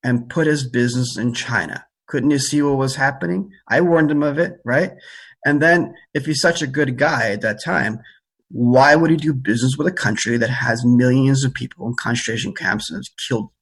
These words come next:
so, millions of people past twenty years, even beyond? Why would he do that? So that tells you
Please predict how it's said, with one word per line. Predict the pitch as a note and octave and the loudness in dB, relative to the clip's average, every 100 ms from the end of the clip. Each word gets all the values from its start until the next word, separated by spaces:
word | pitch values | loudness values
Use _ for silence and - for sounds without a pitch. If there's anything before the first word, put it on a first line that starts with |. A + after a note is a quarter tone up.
| _ | _
so, | - - - - | -10 -10 -8 0
millions | E3 C4+ D3 A2 | 4 4 4 0
of | - | -6
people | G#2+ - | -10 -8
past | G2 - | -10 -10
twenty | - F2 | -10 -8
years, | G2 G#2+ | -6 -6
even | A2 A2+ | -6 -6
beyond? | G#2+ B2 C#3 - - - - - | -4 -4 -4 -8 -16 -20 -18 -12
Why | - C3 | 0 2
would | C3+ C3+ | 2 0
he | A#2+ | -4
do | - G#3+ | -4 -4
that? | F2 - - - - | -4 -8 -12 -20 -8
So | E3+ | 0
that | F3 F3 | 0 0
tells | - A#3+ C4 C#3 | 0 2 2 -2
you | G2+ C2+ | -6 -10